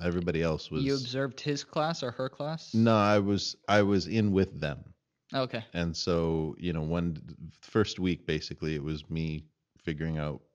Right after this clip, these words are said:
Speaker 1: which one was my head and which one was the hole in the ground.
Speaker 2: <laughs>
Speaker 1: And, uh, I, uh, by the end of the week, I could find my butt as long as I used both hands. Um,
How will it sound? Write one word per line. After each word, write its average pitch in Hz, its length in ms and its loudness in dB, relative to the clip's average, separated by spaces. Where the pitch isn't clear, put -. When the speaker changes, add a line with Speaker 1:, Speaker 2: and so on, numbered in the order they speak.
Speaker 1:
which 82 340 -8
one 80 200 -4
was 76 180 -6
my 71 140 -6
head 76 280 -8
and 73 140 -10
which 73 160 -10
one 76 120 -6
was 73 140 -8
the 85 100 -10
hole 76 240 -6
in 73 80 -8
the 73 80 -4
ground. 73 300 -12
Speaker 2:
<laughs> 170 580 0
Speaker 1:
And, 80 480 -4
uh, 73 220 -4
I, 78 220 -4
uh, 82 120 -4
by 78 220 -2
the 85 100 -2
end 101 100 0
of 95 40 0
the 87 60 0
week, 87 200 -2
I 80 60 -4
could 76 160 -10
find 90 220 -2
my 78 120 -2
butt 101 500 2
as 85 140 -2
long 80 180 -2
as 78 80 -4
I 78 60 -2
used 76 260 -6
both 78 220 -4
hands. - 340 -12
Um, 82 460 0